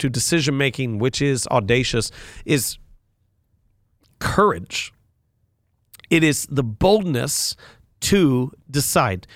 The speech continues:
Now, I, I know so much of this factors into timing and making it within the right time period, but, but the other piece of courage is this, is to make the right decision and not just the accepted decision. To make the decision that is gonna,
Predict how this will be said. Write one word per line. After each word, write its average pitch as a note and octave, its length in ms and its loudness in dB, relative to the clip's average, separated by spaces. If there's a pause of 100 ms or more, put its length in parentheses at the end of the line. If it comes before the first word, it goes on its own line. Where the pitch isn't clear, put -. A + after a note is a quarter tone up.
(140)
Now, F#3+ 120 2
I, G3 280 2
I G3+ 40 4
know G3+ 160 2
so F#3 260 0
much F#3+ 300 0
of C#3 240 -2
this D3 240 -2
factors D3 500 0
into B2+ 260 -2
timing E3+ 640 -2 (360)
and C3 240 2
making C#3+ 380 0
it D3 140 -2
within C#3 340 0
the A#2 80 -2
right A2+ 280 0 (120)
time D3 380 -2
period, F3 500 0 (360)
but, F#3+ 220 0
but F#3+ 120 2
the - 140 -4
other A3 200 2
piece G3 260 -2
of C#3+ 140 -2
courage C3+ 380 2
is F#2 120 -4
this, A#2+ 320 -2
is C#3 140 -2
to C#3+ 80 -2
make D3 200 2
the A#2+ 100 -4
right D#3 200 2
decision D#3+ 480 -2
and B2 140 0
not B2+ 180 2
just - 240 -4
the A2+ 120 -2
accepted G2+ 500 -2
decision. - 480 -6 (600)
To E3 100 0
make E3+ 220 2
the - 80 -4
decision D#3+ 560 0
that D3 120 2
is B2 160 0
gonna, B2+ 220 0